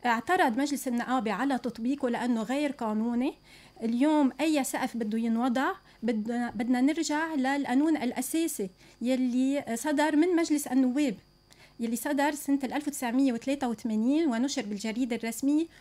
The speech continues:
ويلي بيحدد شروط التقاعد ومتى بيفقد أن، آه، طبيب الأسنان، آه، حقه بالمعاش التقاعدي، ومن وضع سقف فيه.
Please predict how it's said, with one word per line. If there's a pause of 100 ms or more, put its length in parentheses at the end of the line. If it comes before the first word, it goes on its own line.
(140)
ويلي
بيحدد (380)
شروط
التقاعد (440)
ومتى
بيفقد
أن،
آه،
طبيب
الأسنان، (420)
آه،
حقه (100)
بالمعاش
التقاعدي، (240)
ومن
وضع
سقف
فيه.